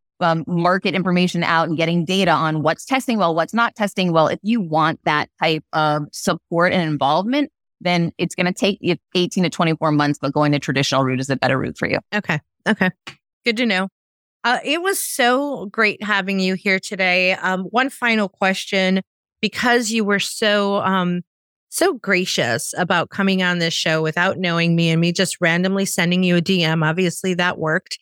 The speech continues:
Speaker 2: And as a salesperson, we, we try to figure out what works for people and what are the communication styles. You're very successful.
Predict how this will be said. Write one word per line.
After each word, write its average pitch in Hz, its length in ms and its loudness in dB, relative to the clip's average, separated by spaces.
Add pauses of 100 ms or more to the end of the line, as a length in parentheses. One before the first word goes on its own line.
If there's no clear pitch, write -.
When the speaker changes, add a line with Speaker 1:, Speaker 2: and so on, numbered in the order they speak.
Speaker 2:
And 202 140 2
as 190 120 0
a 202 60 -6
salesperson, 196 960 0
we, 185 180 0 (160)
we 196 80 0
try 185 240 0
to 190 60 0
figure 180 320 -2
out 160 280 -2
what 165 280 -2
works 170 280 -4
for 175 140 0
people 175 340 -2
and 165 80 0
what 170 120 0
are 175 80 2
the 170 80 0
communication 170 720 0
styles. 165 500 -2 (680)
You're 226 180 2
very 233 320 2
successful. 185 1000 -2